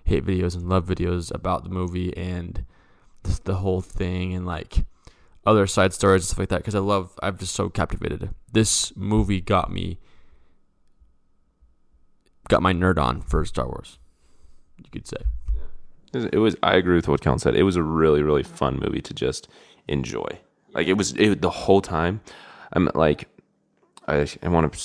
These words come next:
Speaker 2: be careful here 'cause I don't wanna hurt anyone's feelings. Like, The Last Jedi, I really, really love The Last Jedi. It's up there one of my favorites, and I know a lot of Star Wars fans hate The Last Jedi, so that's kinda besides the point. But there was things about The Last Jedi that were hard to me, hard for me to enjoy.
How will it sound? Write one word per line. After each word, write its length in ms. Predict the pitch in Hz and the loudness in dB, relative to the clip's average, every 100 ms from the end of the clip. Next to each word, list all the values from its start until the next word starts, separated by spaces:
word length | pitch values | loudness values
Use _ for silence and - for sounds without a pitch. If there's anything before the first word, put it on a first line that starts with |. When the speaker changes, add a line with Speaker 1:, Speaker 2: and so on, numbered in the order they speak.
| - _ | -16 _
Speaker 2:
be 120 | 78 | -6
careful 300 | - 76 76 | 0 -2 -2
here 120 | 71 | -6
'cause 160 | 67 - | -8 -6
I 40 | |
don't 100 | 76 | -2
wanna 140 | 76 87 | -2 0
hurt 120 | 71 | -2
anyone's 240 | 71 71 | -2 -4
feelings. 280 | - 71 57 | -6 -8 -6
Like, 120 | 65 | -6
The 80 | 71 | -2
Last 240 | 85 95 - | -2 -2 -2
Jedi, 180 | 98 - | -4 0
I 200 | 82 90 78 | 2 2 -2
really, 480 | 82 87 87 82 80 | -6 -2 0 0 -2
really 240 | 78 76 | -2 -2
love 200 | 71 71 | -4 -4
The 80 | 65 | -6
Last 240 | 69 - | -10 -10
Jedi. 320 | - 64 50 - | -10 -10 -12 -14
It's 160 | - - | -12 -8
up 160 | - | -6
there 160 | - 78 | -2 0
one 240 | 76 73 | 0 0
of 60 | 71 | 0
my 160 | 69 65 | -2 -4
favorites, 420 | - 73 95 - | -4 -2 -2 -4
and 120 | 76 | -6
I 40 | 71 | -4
know 140 | 71 | -4
a 20 | |
lot 180 | 71 76 | -2 -2
of 60 | 69 | -4
Star 240 | - 65 | -4 -2
Wars 180 | 71 71 | -2 -6
fans 260 | 71 76 71 _ _ _ | -6 -8 -10 _ _ _
hate 520 | - - 82 95 - - _ | -14 0 2 2 -2 -16 _
The 60 | - | -12
Last 280 | 117 120 - | -10 -8 -6
Jedi, 300 | 110 139 131 | -8 -8 -6
so 180 | - 85 | -2 -2
that's 280 | - 87 - | 0 -2 -2
kinda 260 | 73 67 - - - - _ _ - | -4 -4 -8 -20 -20 -20 _ _ 0
besides 240 | - 76 | 2 2
the 60 | 73 | 0
point. 200 | 82 95 | -2 2
But 80 | |
there 100 | 110 | 4
was 140 | 113 - | 4 0
things 220 | 131 107 | -4 -2
about 160 | 101 95 | -2 -2
The 80 | |
Last 180 | 87 87 | -2 -4
Jedi 200 | - 80 | -4 -4
that 80 | 76 | -2
were 100 | 71 | -4
hard 320 | - 78 73 | -4 -2 -2
to 80 | - | -4
me, 260 | 73 64 - | -12 -12 -16
hard 320 | - - 87 - | -14 -6 -4 -4
for 80 | |
me 140 | 69 67 | -10 -12
to 120 | - | -14
enjoy. 300 | 62 - | -14 -12